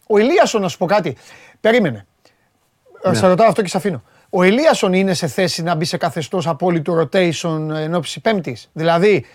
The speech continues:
Speaker 1: να ξεκινήσει την Πέμπτη βασικός με τον Ολυμπιακό; Ή ακόμα είναι
Speaker 2: Ναι,
Speaker 1: ανέτοιμο;
Speaker 2: πιστεύω ναι.
Speaker 1: Α, είναι.
Speaker 2: Πιστεύω ναι.
Speaker 1: Είναι.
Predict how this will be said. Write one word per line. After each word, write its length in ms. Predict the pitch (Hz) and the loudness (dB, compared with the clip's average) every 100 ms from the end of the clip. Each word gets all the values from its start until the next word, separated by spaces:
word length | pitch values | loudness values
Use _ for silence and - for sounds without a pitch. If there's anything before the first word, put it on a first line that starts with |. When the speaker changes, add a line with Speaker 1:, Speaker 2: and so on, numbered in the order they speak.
| _ | _
Speaker 1:
να 80 | 165 | -6
ξεκινήσει 380 | 156 160 196 180 | -4 -2 -2 -2
την 120 | 180 | -2
Πέμπτη 200 | 208 170 | -2 0
βασικός 480 | 175 - 226 175 - | -4 -2 -4 -4 -6
με 80 | 175 | -10
τον 100 | 175 | -6
Ολυμπιακό; 540 | 170 175 180 220 117 _ _ _ _ _ _ _ _ _ | -2 -2 -2 -4 -6 _ _ _ _ _ _ _ _ _
Ή 100 | 220 | -2
ακόμα 280 | 214 208 180 | -2 0 -2
είναι 100 | 170 | 0
Speaker 2:
Ναι, 40 | 151 | -2
Speaker 1:
ανέτοιμο; 240 | 127 123 | -4 -4
Speaker 2:
πιστεύω 180 | 120 113 | -2 -4
ναι. 420 | 92 _ _ 196 | -6 _ _ -2
Speaker 1:
Α, 60 | 214 | 0
είναι. 240 | 165 110 _ _ | 0 -6 _ _
Speaker 2:
Πιστεύω 340 | - - 117 | -10 -6 -4
ναι. 120 | 117 104 - _ _ | -4 -6 -10 _ _
Speaker 1:
Είναι. 260 | 160 135 | -12 -12